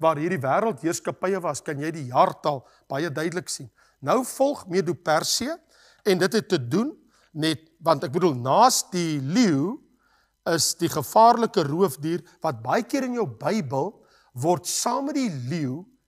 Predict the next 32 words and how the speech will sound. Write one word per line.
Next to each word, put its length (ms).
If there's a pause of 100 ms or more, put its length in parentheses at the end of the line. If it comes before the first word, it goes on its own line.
(120)
die 260
beer 460
genoem, 400 (140)
naas 560 (220)
die 180
leeu 360 (260)
die 120
beer. 320 (400)
Baie 160
interessant, 560 (200)
jy 120
sal 160
dit 80
sien 160
in 160
een 200
Samuel 420
sewentien, 640 (800)
in 80
Spreuke 420
agentwintig 760 (260)
en 180
ook 220
in 80
Hosea 420
dertien. 460 (160)
Drie 180
plekke 360
in 100
die 60
Ou 120
Testament 540